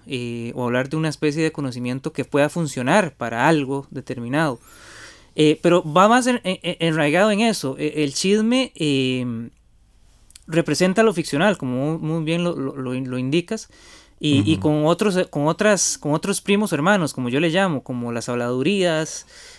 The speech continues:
Speaker 1: eh, los rumores, eh, etcétera. Por ahí va esa, esa cuestión. Encara-, encarna lo, lo ficcional,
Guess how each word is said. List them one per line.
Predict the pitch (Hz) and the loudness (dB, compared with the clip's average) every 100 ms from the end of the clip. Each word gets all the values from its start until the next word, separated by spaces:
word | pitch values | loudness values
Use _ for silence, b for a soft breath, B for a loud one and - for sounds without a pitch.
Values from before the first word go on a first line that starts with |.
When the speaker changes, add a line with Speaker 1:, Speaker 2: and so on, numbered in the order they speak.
| B | B
Speaker 1:
eh, | 139 127 123 123 123 120 120 123 | -2 0 0 -2 -2 -4 -4 -4
los | 135 143 | 0 0
rumores, | 131 139 196 196 170 165 160 - - - - | 2 2 4 4 4 0 0 -2 -2 -6 -6
eh, | 127 123 120 120 123 123 - | -2 -2 -2 -2 -2 -4 -4
etcétera. | 135 185 180 127 117 | 0 2 2 -2 -6
Por | 131 | -2
ahí | 123 214 | 2 4
va | 196 170 | 2 2
esa, | 143 - 156 | -2 -4 -4
esa | 143 151 | -4 -6
cuestión. | 131 - 151 | -8 -2 0
Encara-, | 139 139 214 196 127 - | 0 4 6 6 0 -4
encarna | 143 139 175 202 196 | -6 0 2 2 0
lo, | 151 135 | 0 -2
lo | 131 | -6
ficcional, | - 135 - 135 165 277 | -6 -8 -4 -2 -2 -2